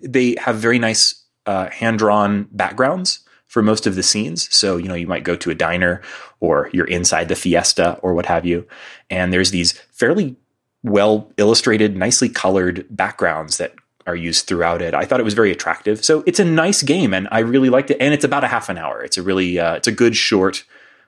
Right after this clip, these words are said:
uh, Twine game. So if you're looking for something that's maybe a little less gamey and mechanical, a little more literary and,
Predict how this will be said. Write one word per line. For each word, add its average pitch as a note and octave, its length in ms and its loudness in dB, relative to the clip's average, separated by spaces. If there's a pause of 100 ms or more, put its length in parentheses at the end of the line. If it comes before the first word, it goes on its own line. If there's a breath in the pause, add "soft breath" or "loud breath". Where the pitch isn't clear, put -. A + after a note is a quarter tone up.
(100)
uh, F2 440 0 (180)
Twine G2 320 0
game. D#2+ 260 -10
So E2 280 -4 (300 loud breath)
if A#2+ 120 -4
you're B2 100 4
looking C3+ 240 2
for C#3+ 80 2
something B2+ 300 2
that's A2 160 0
maybe A#2+ 220 2
a G#2+ 60 4
little C3+ 220 4
less A#2+ 300 0 (240 loud breath)
gamey A#2 360 0
and G2 120 -2
mechanical, A2+ 560 0
a - 20 2
little A2 160 2
more G2 160 0
literary C#3+ 680 2
and, G#2 360 -4